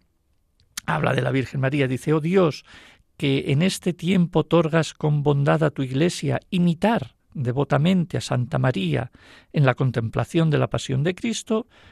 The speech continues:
concédenos por la intercesión de la Virgen adherirnos cada día más firmemente a tu Hijo y llegar finalmente a la plenitud de su gracia". Por lo tanto, pues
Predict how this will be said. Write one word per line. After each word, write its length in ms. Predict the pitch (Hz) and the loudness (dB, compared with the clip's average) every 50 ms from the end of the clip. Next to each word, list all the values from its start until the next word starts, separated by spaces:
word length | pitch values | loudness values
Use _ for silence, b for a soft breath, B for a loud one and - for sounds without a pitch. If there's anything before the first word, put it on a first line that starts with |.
| b b | b b
concédenos 640 | - - 160 160 - - 190 185 170 147 143 151 147 | -4 -2 -2 -2 0 0 2 2 4 2 2 0 -2
por 140 | - - 160 | -2 -2 0
la 60 | 151 | 0
intercesión 560 | 147 131 - 135 - - 131 - - 131 123 131 | 0 0 -2 -4 -4 -4 -6 -6 -4 -2 -2 0
de 80 | 165 | 0
la 120 | 190 208 208 | 0 0 0
Virgen 480 | - 240 247 - - 277 226 226 240 - _ _ - | 0 -2 -4 -4 -4 -2 -2 -2 -2 -6 _ _ -4
adherirnos 640 | - 139 123 131 127 156 185 160 151 139 123 - - | -2 0 0 2 2 0 0 0 0 -2 -2 -4 -2
cada 240 | - 131 131 131 | -2 0 0 0
día 200 | 127 - 147 143 | -2 0 0 2
más 240 | 123 143 202 262 - | 2 4 2 0 0
firmemente 680 | - - - 196 185 180 165 170 170 160 160 - 151 139 | -2 -4 -2 0 2 2 2 2 2 2 0 0 0 -2
a 40 | 135 | -2
tu 200 | - 139 151 170 | 0 0 0 0
Hijo 400 | 170 151 - - 165 202 277 - _ B B B B B B B B B | 0 0 0 0 0 0 0 -4 _ B B B B B B B B B
y 100 | - 214 | -4 0
llegar 360 | 196 190 151 127 123 135 139 | 2 2 2 2 0 -2 -2
finalmente 880 | - - - 139 135 156 190 185 151 135 131 127 120 - - 139 156 - b b b b b b - | -4 -6 -4 -2 0 0 2 2 2 2 2 0 -2 -2 -2 -4 -4 -4 b b b b b b -6
a 100 | - 131 | -2 -2
la 120 | 127 123 120 | 0 0 -2
plenitud 540 | - - 123 117 120 113 - - 131 120 117 | -2 -4 -2 -2 -2 -2 -2 -2 -2 -2 -2
de 120 | 120 123 | -4 -6
su 160 | - - 147 | -6 -4 -4
gracia". 480 | 143 180 226 202 - - - 143 - - _ _ B B B B B B B | -2 0 0 0 0 -4 -10 -16 -18 -20 _ _ B B B B B B B
Por 120 | - 196 | -2 0
lo 80 | 214 202 | 0 4
tanto, 500 | 233 226 214 214 190 202 202 220 - - - _ - 165 - | 4 2 2 2 2 2 2 2 2 -2 -10 _ -14 -12 -6
pues 340 | - 151 143 135 127 - - | 0 2 2 2 2 0 -4